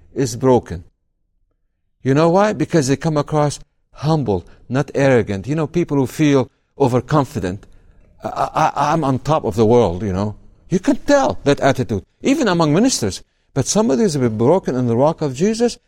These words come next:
you can also tell. They're humble, they are grateful, they are loving, uh,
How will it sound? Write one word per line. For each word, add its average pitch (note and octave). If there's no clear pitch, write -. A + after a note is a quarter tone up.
you D#3+
can C#3+
also G3
tell. G#3
They're A#2+
humble, B2+
they B2
are A2
grateful, A#2
they C3
are A#2+
loving, B2
uh, A#2+